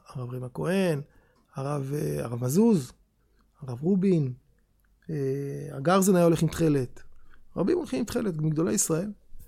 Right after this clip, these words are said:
הולכים עם תכלת, וודאי, ודאי רבים, רבים, רבים מ-, מעמך ישראל. זאת מצווה, אני אסיים פה במשפט אחד אחרון, אני הולך עם תכלת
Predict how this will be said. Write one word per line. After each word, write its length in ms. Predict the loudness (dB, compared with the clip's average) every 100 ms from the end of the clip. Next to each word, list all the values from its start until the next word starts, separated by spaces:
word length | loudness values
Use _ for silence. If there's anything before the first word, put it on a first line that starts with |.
| -14 -14 -10
הולכים 240 | -6 -2
עם 60 | -2
תכלת, 260 | 0 0 0
וודאי, 380 | -2 0 2
ודאי 160 | 4 2
רבים, 240 | 0 0
רבים, 180 | 2 0
רבים 240 | 0 0 -2
מ-, 200 | -4 -6
מעמך 300 | -8 -6 -6
ישראל. 360 | -6 -6 -8 -8 -14 _ _ -12
זאת 220 | -8 -2
מצווה, 480 | -2 0 2 2 2
אני 260 | 0 0 0 0 -4 -4 -4
אסיים 280 | 0 2 4
פה 120 | 4
במשפט 360 | 4 2 -2 -2
אחד 180 | -2
אחרון, 260 | -2 0 0
אני 100 | 2
הולך 200 | 0 -2
עם 60 | -4
תכלת 380 | 0 2 0